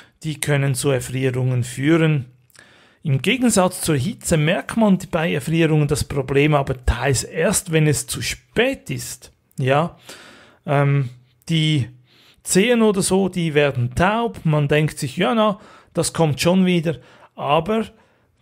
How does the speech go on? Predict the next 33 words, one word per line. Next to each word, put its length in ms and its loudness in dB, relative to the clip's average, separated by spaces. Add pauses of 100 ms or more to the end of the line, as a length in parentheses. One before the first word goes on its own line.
das, 320 -2
äh, 140 0
kommt 300 0
dann 120 2
vielleicht 440 -2
doch 180 4
nicht 260 -2
wieder 320 -2 (320)
und 180 -2
dann 160 4
hat 140 -4
man 160 -4
ein 180 -2
Problem. 520 2 (280)
Kälte 380 2
kann 260 0
also 540 -2 (180)
etwas 600 -4
heimtückisch 760 -2
sein, 380 2 (320)
da 100 6
muss 240 4
man 140 2
dann 180 0
halt 240 -4
einfach 340 -4
etwas 360 -8
aufpassen. 800 -2 (280)
Nochmals 720 2
auf 260 -2
den 220 0
Sommer 560 0
zurückkommen 800 0